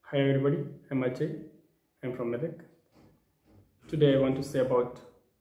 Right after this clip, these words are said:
a very important thing, that is unity of people.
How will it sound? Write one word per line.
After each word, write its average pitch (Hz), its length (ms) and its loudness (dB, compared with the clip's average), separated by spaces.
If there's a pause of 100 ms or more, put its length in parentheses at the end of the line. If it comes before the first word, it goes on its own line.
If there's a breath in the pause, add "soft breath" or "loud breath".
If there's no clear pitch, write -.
(1700)
a 131 100 -2
very 143 220 6
important 143 520 0
thing, 185 240 -6 (720 soft breath)
that 139 160 -4
is 139 260 -6
unity 139 440 4 (100)
of 143 160 -8 (380)
people. 135 260 -4